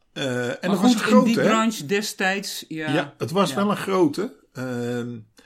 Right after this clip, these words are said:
Speaker 1: nou, dan, dan de eerste keer dat het je overkomt en je hebt geen wachtkamerovereenkomst, moet je in principe zeggen van, ja, het contract is
Speaker 2: Opnieuw.
Speaker 1: afgesloten. Opnieuw.
Speaker 2: Ja.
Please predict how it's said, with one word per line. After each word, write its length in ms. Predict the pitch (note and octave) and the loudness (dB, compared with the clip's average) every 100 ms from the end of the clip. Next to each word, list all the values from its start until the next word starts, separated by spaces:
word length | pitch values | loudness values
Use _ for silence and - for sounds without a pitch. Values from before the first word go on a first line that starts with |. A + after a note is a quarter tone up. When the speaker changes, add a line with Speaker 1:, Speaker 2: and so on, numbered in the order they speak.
| _ _ | _ _
Speaker 1:
nou, 260 | - E3+ A2+ | 2 2 4
dan, 380 | E3 F3+ F3 F3 | 0 0 -4 -10
dan 600 | C#3 A#2+ D3+ C3+ B2+ A#2+ - _ _ - | -10 -4 -4 -2 -6 -8 -14 _ _ -10
de 200 | A2 F#3+ | -4 0
eerste 340 | G#3 G3 - | 0 0 -4
keer 240 | D#3+ D3 | -2 -2
dat 160 | A#2+ B2 | 0 -4
het 140 | A2+ | -6
je 80 | C3 | -6
overkomt 720 | B2 A2+ - F3 A2 - - _ _ | -4 -6 -4 -2 -4 -8 -18 _ _
en 160 | A#2 | -8
je 80 | A#2 | -6
hebt 440 | A2 A#2 - - _ _ _ _ _ | -4 -6 -12 -20 _ _ _ _ _
geen 340 | - - D#3+ C3 | -14 -6 -2 0
wachtkamerovereenkomst, 1400 | E3+ - C3 G2 G2 F#2+ F#2+ F2 F2 F#2+ C#3 - - _ _ _ _ _ _ _ _ _ _ _ _ _ - | -2 -2 -4 -4 -2 -4 -4 -8 -8 -8 -10 -14 -20 _ _ _ _ _ _ _ _ _ _ _ _ _ -10
moet 180 | D3+ - | -8 -8
je 80 | G#2+ | -8
in 140 | A2 | -8
principe 760 | - G#2+ F3 F3 A2 F#2 F2+ - | -10 -10 -8 -6 -6 -6 -8 -12
zeggen 440 | - F#2+ F2 A2+ | -12 -10 -10 -12
van, 240 | G2+ A2+ B2 | -12 -12 -8
ja, 280 | D#3 G#2+ - | -8 -8 -12
het 160 | G#2+ | -16
contract 440 | - A2 B2 C3 - | -14 -14 -10 -10 -10
is 120 | G2+ | -10
Speaker 2:
Opnieuw. 140 | D#3 A3 | -8 -4
Speaker 1:
afgesloten. 640 | - G#3 A3+ D4 - - | 0 2 4 2 0 -8
Opnieuw. 580 | A3 C3 G3 A#3+ - _ _ _ _ _ _ _ | -8 -6 -6 -6 -10 _ _ _ _ _ _ _
Speaker 2:
Ja. 320 | - F#3+ F#3+ | -8 -8 -8